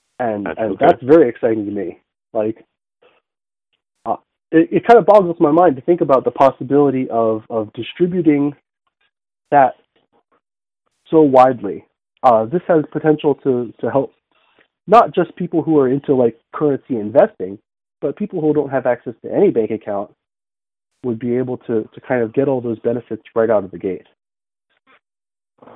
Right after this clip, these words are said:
Speaker 2: Exactly, yeah, 'cause to get a bank account, I mean, I know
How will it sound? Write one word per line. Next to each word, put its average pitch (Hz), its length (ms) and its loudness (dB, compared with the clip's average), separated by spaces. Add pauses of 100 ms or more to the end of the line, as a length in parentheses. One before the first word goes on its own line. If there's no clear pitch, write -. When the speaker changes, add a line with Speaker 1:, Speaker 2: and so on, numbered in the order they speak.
(640)
Speaker 2:
Exactly, 87 480 -2
yeah, 85 180 0
'cause 87 180 -12
to 92 60 -6
get 98 140 2
a 92 40 0
bank 92 220 -2
account, 87 380 -4
I 90 60 -4
mean, 101 180 -2
I 98 80 0
know 104 380 0